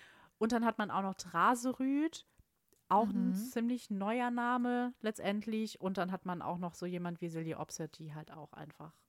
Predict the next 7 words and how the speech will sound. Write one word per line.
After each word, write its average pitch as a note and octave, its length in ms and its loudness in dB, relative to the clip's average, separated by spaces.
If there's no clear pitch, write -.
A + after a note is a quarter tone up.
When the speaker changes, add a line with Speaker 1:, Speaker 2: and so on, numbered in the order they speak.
Speaker 1:
ähm, D#3+ 380 -12
ja, D#3+ 240 -14
mit F3+ 140 -6
dazugehört F3 720 -4
und D#3+ 220 -8
die A3+ 120 0
vier A3 500 0